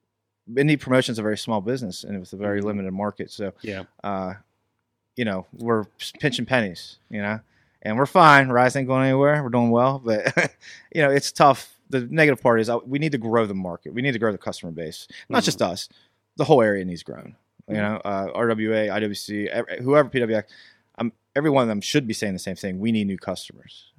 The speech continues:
Speaker 1: You
Speaker 2: Mm-hmm.
Speaker 1: know, uh, so, uh, I don't know. Is that a negative? <laughs>
Speaker 2: It,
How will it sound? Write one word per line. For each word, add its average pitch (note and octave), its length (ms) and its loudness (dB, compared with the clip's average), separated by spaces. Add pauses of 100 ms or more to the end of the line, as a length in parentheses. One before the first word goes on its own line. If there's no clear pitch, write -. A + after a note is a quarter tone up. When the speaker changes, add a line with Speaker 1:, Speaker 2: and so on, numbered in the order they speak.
(100)
Speaker 1:
You - 80 -6
Speaker 2:
Mm-hmm. F#2+ 460 -14
Speaker 1:
know, F#2 140 -12
uh, F2 40 -14 (560)
so, G2 400 -6
uh, C#2 180 -14 (600)
I A2+ 40 -6
don't G2+ 120 -4
know. F2+ 80 -12 (1000)
Is - 60 -20
that B2+ 100 -10
a C3 40 -12
negative? C3+ 280 -12 (440)
<laughs> E3 80 -4 (1160)
Speaker 2:
It, - 140 -18